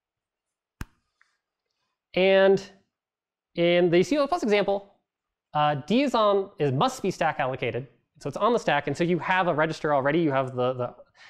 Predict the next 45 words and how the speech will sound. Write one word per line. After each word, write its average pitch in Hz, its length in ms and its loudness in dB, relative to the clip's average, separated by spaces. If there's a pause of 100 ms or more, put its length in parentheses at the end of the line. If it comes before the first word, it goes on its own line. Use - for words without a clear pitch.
(120)
the 127 80 -2
stack - 240 -2
pointer 185 180 2
register, 185 340 0
which 185 120 -2
is 185 60 -4
pointing 202 280 0
to 202 120 2
it. - 160 -6 (840)
And 160 200 2
in 160 80 2
C, 226 440 0 (300)
it 175 60 2
actually 180 200 2
gets 147 280 -2
allocated. 208 640 0 (120)
And 156 200 -4
so 156 220 -4
along 165 260 2
with 170 120 0
errors, 214 540 0 (640)
uh, 147 160 -2 (120)
along 175 120 2
with 160 80 0
those 175 140 0
from - 120 -10
errors, 165 240 0
you, 160 80 -4
you 160 180 -2
get 160 140 -4
registers 147 360 -2
allocated 113 320 -4
for - 120 -12
all - 60 -12
these - 140 -18
things. - 300 -20 (640)
And 139 200 2
it 165 60 2
ends 214 200 4
up 214 200 0
using 160 300 2
call 165 180 2
these 147 140 0
save 123 160 0
registers 220 560 2